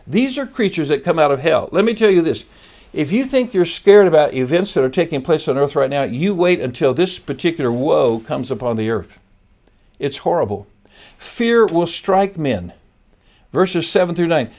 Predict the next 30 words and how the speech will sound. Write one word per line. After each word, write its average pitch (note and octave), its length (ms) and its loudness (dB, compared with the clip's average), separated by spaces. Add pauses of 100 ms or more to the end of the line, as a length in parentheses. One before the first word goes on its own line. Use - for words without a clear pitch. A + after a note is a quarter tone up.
they, D#3+ 200 -2
they, E3+ 220 0
the D3+ 280 -6 (100)
men G3 300 2
will E3+ 180 2
want F#3 220 4
to F3+ 60 2
die. D3+ 240 4
They, C#3+ 160 -2
they E3 160 0
won't F3+ 240 2
know F3 100 4
what F3+ 200 2
to D3+ 80 -4
do. C3 320 -2
Can F3 220 -2
you E3+ 120 0
imagine F3 580 0 (220)
living D#3+ 480 2
into C#3+ 240 -4
this D3+ 160 -2
particular C3+ 520 -6
period C3 360 -4
of A2+ 80 -14
time? G#2+ 340 -8 (580)
And F3 200 2
then, F3+ 520 0 (300)
notice A3 500 0
another F#3 380 2
thing. - 240 -6